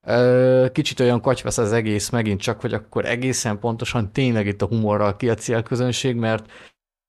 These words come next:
felnőttként valóban azért az embernek ebből a fajta humorból egy idő után ugye megárt a sok. Tehát pont a, pont a második felénél ezért jön elő jobban, hogy zavaró.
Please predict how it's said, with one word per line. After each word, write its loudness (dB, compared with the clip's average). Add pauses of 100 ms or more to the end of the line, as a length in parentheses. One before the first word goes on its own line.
(180)
felnőttként 0
valóban 2
azért 0
az 0
embernek 0
ebből 2
a -2
fajta -2
humorból 2
egy 2
idő 2
után 2
ugye 2
megárt 0
a -4
sok. -10 (420)
Tehát -10
pont 2
a, 2
pont 0
a 2
második 0
felénél 2
ezért -2
jön 0
elő 0
jobban, 0
hogy 0
zavaró. -2